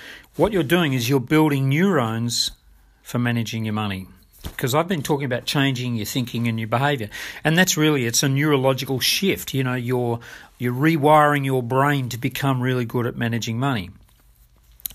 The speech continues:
Now, if I was to give you a big, long twenty minute or forty minute,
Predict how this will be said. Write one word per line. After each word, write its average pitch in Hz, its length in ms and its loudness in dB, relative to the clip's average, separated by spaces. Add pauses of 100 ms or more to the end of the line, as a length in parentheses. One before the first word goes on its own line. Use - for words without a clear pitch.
(440)
Now, 139 280 4 (340)
if 151 220 0
I 190 160 6
was 185 340 0
to - 160 -4
give 147 280 -2
you 117 420 0
a 120 160 -2
big, 123 480 -2
long 123 400 0
twenty 135 380 0
minute 123 320 0
or 107 120 -4
forty 131 420 0
minute, 117 340 -4